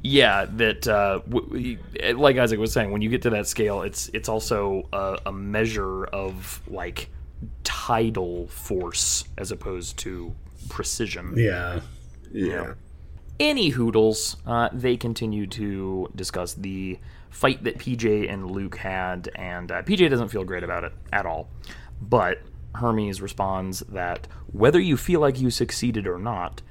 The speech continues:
Speaker 1: you reminded Luke who he was. You spoke to him. Uh, to which P J retorts, "I tried to kill him." <laughs>
Speaker 3: And Hermes shrugs.
Speaker 1: Eh, it happens.
Speaker 2: <laughs> Families are messy.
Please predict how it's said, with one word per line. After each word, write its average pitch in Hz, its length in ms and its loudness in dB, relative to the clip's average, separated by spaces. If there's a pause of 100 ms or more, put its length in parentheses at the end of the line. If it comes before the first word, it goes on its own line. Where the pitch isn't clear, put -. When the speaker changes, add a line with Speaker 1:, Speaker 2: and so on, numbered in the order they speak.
(180)
Speaker 1:
you 98 200 2
reminded 120 480 6
Luke 120 320 2
who 120 300 0
he 107 240 -6
was. 92 720 -6 (360)
You 92 180 0
spoke - 480 4
to - 140 -2
him. 64 320 -8 (400)
Uh, 90 180 0
to - 100 -10
which 98 200 -2
P 110 120 2
J 95 180 2
retorts, 90 580 -2
"I 247 80 12
tried 370 360 8
to 151 80 4
kill 220 360 10
him." 110 160 4 (400)
<laughs> - 720 -6 (840)
Speaker 3:
And 170 140 10
Hermes 160 320 12
shrugs. 123 640 6 (100)
Speaker 1:
Eh, 339 220 10 (680)
it 226 120 10
happens. 147 380 12
Speaker 2:
<laughs> - 1000 -2
Families 226 380 8
are 247 80 6
messy. 123 440 6